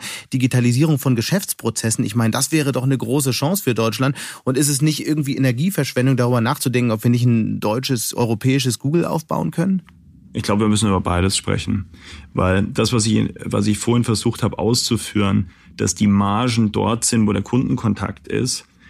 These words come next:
Speaker 2: die änd-, das ändert, dieses Problem ändert sich ja nicht dadurch, dass wir uns jetzt auf B two B konzentrieren. Das heißt, wenn vorne, äh, die Plattform mit Kundenkontakt die Margen abziehen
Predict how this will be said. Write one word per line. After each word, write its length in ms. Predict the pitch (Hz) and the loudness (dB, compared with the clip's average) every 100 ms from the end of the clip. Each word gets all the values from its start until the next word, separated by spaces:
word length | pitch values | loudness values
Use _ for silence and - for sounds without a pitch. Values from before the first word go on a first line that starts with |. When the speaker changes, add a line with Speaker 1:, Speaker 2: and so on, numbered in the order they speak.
| - - | -12 -4
Speaker 2:
die 140 | - | -2
änd-, 300 | 107 123 120 | 2 0 2
das 160 | 113 - | -2 0
ändert, 400 | 120 131 123 127 | 0 2 2 0
dieses 180 | 123 | 0
Problem 380 | 123 107 110 120 | -2 -2 0 0
ändert 320 | 107 120 127 | 2 0 0
sich 140 | 120 120 | -2 2
ja 100 | 107 | 2
nicht 200 | 104 - | 0 -2
dadurch, 380 | 101 110 117 107 | -2 2 0 0
dass 180 | 110 | -2
wir 80 | 113 | 0
uns 120 | 110 | 0
jetzt 160 | 107 - | 0 -4
auf 160 | 101 - | -6 -4
B 80 | |
two 140 | - 104 | -2 -2
B 160 | 113 | -2
konzentrieren. 880 | - - 95 - - - - - 113 _ _ - - - - - | -2 -4 -4 -6 -6 -8 -6 -6 -8 _ _ -20 -20 -18 -14 -4
Das 180 | 107 | -2
heißt, 300 | 113 117 - - - - | 0 0 -2 -10 -20 -6
wenn 160 | 110 113 | 0 0
vorne, 840 | - - 123 143 165 117 127 160 - _ _ _ - | 0 0 2 2 2 2 0 -2 -6 _ _ _ -6
äh, 360 | 110 113 117 - | -2 0 0 -2
die 180 | 117 110 | -4 -2
Plattform 480 | 123 139 - 127 120 | 0 0 0 2 2
mit 140 | 120 | 0
Kundenkontakt 760 | - 170 165 - 113 113 113 - | 0 0 0 0 -2 -2 -4 0
die 60 | |
Margen 380 | 107 117 147 131 | 0 2 0 0
abziehen 720 | - - - - - - 120 | -2 -6 -6 -4 -4 -4 -6